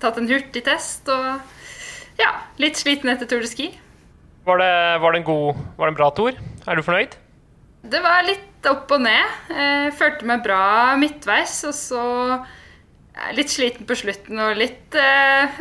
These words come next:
Speaker 1: et par stavbrekk og litt tull, men, eh, ja, altså ikke den beste touren, men, eh, men OK.
Speaker 2: Eh, vi er jo en norsk-svensk, eh, podcast her, eh, og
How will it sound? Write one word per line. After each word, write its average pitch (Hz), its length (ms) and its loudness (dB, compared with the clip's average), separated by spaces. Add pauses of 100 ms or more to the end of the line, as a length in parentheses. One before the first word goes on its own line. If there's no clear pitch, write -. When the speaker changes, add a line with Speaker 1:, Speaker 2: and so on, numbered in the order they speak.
Speaker 1:
et - 80 -14
par 262 180 2
stavbrekk 202 880 -2
og 214 380 2
litt 269 180 -4
tull, 285 240 2
men, 262 300 0 (100)
eh, 254 380 0 (580)
ja, 101 140 0
altså 254 160 -2
ikke 277 100 -2
den 285 100 2
beste - 380 -2
touren, 202 420 -2
men, 226 360 -2
eh, 214 420 -6 (200)
men 311 300 0
OK. 233 300 -4 (1120)
Speaker 2:
Eh, 214 440 2 (100)
vi 233 160 0
er 175 300 2
jo 202 340 4
en 196 460 0 (100)
norsk-svensk, - 960 -4
eh, 175 440 0
podcast 143 520 -4
her, 170 240 4
eh, 160 520 -2
og 175 440 2